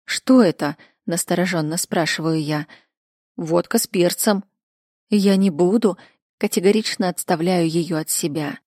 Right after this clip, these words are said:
«В качестве лекарства пятьдесят грамм», возвращает рюмку на место. «Выпей, желательно одним глотком».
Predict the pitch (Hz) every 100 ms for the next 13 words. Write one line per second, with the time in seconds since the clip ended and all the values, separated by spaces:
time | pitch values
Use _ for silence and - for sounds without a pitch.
0 | _ _ _ _ _ _ _ _ _ _
1 | - - 180 - 180 185 - 208 - 156
2 | - 170 170 - 240 151 226 226 147 -
3 | - _ 175 175 170 175 - 165 160 165
4 | 156 170 170 170 147 143 - 131 - _
5 | - 185 247 - 151 139 - - 190 170
6 | 151 247 240 196 160 160 165 202 214 -
7 | 151 139